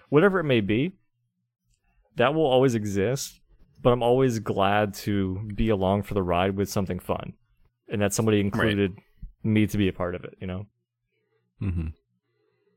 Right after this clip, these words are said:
Speaker 1: So
Speaker 2: I share
Speaker 1: shout
Speaker 2: that
Speaker 1: out to anybody
Speaker 2: sentiment.
Speaker 1: who invites me to stuff because I'm always like, "Yeah." Eventually, I'm
Speaker 2: I
Speaker 1: like, "Yeah." <laughs>
Speaker 2: I can attest. I think anytime I've ever invited Dave to do anything, he's been like, "Yeah." <laughs> And I, I, I don't know.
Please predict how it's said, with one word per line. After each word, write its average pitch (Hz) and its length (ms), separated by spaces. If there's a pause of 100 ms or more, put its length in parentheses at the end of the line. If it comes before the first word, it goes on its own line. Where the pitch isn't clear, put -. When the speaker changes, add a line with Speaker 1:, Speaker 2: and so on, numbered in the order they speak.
(440)
Speaker 1:
So - 160
Speaker 2:
I - 20
share 127 200
Speaker 1:
shout 143 100
Speaker 2:
that 165 80
Speaker 1:
out 156 60
to 156 120
anybody 135 300
Speaker 2:
sentiment. 104 60
Speaker 1:
who 120 60
invites 98 400
me 107 60
to 98 80
stuff 95 320
because 92 580
I'm 113 60
always 110 160
like, 110 160 (280)
"Yeah." 427 520 (600)
Eventually, 131 500
I'm 98 60
Speaker 2:
I 101 40
Speaker 1:
like, 92 160
"Yeah." - 400 (460)
<laughs> - 460
Speaker 2:
I 110 80
can 127 160
attest. 107 480
I 104 100
think 120 180
anytime 107 400
I've 101 140
ever 95 260
invited 90 440
Dave 82 220
to 95 100
do 87 180
anything, 85 580
he's 92 180
been 87 180
like, 87 220
"Yeah." 131 480 (160)
<laughs> 107 200
And 117 140
I, - 200
I, - 200 (260)
I 123 180
don't 120 320
know. 101 380